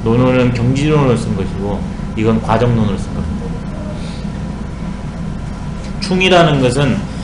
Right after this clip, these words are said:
우리가 본성의 존재니까 그 성을 매 순간 구현하는 게 충입니다. 서라는 건 뭐냐면 내 입장이 아니라 상대 입장에서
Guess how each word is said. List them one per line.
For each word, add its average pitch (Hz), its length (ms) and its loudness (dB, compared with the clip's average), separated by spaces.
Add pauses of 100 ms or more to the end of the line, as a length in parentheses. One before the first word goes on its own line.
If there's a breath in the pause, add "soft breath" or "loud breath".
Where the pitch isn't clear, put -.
(180)
우리가 131 320 4
본성의 151 420 4
존재니까 107 720 2 (160)
그 147 120 2
성을 147 640 4 (640)
매 139 120 10
순간 139 560 4 (580)
구현하는 127 460 6
게 117 140 -2
충입니다. 117 420 -2 (2250)
서라는 175 480 6
건 151 180 6
뭐냐면 120 580 4 (920 loud breath)
내 131 160 10
입장이 160 480 6
아니라 117 320 6
상대 196 400 6
입장에서 117 760 4